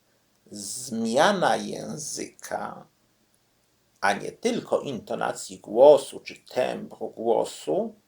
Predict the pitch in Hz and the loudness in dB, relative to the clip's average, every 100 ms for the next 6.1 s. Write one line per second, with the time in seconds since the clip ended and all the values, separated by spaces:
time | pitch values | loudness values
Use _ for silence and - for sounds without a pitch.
0 | _ _ _ _ _ _ _ _ _ _ | _ _ _ _ _ _ _ _ _ _
1 | - 127 156 233 233 226 - - - - | -12 2 4 4 2 -2 -2 -10 -20 -20
2 | - - 127 120 104 104 135 202 220 208 | -16 0 4 4 2 0 0 0 -2 -2
3 | - - - 101 98 98 98 113 120 113 | -4 -6 -6 -6 -4 2 4 6 4 2
4 | 117 _ _ _ _ _ _ 107 98 101 | -4 _ _ _ _ _ _ -12 -10 -10
5 | 98 98 98 - - - - - - - | -8 -8 -10 -12 -10 -10 -8 -10 -10 -12
6 | - | -18